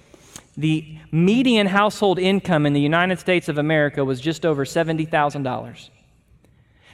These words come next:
Did you know in the same year, the median income, and by the way, median means there's just as many people who have more than that as there are who have less than that, if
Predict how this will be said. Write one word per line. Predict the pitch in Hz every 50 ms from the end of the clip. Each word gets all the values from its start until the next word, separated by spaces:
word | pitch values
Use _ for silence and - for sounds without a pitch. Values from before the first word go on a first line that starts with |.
| -
Did | 165 180 170
you | 151 202 226
know | 226 214 214
in | 202
the | 196
same | 175 - - 247 247 240 233 220
year, | 202 240 254 233 196 175 175
the | 156 170 170
median | 165 175 196 240 269 294 277 254 226 202 190
income, | 196 202 220 240 247 - - 180 156 147
and | 147 151
by | 180 202 208
the | 190
way, | 175 170 151
median | 151 160 185 214 240 226 208 185 175 170
means | 170 170 175 170 -
there's | 165 151 -
just | - 196 190 - 190
as | 165
many | 156 180 180 175 170
people | - 196 190 - - 170 160
who | 165
have | 160 160 151 135
more | 147 156 175 180
than | 160 160 151
that | 156 156 156 160 160
as | 151 139
there | 147 143 143
are | 147 143 139
who | 143 139
have | 139 135 127
less | 143 147 139 -
than | - 123 120
that, | 113 110 - - -
if | 127 - - -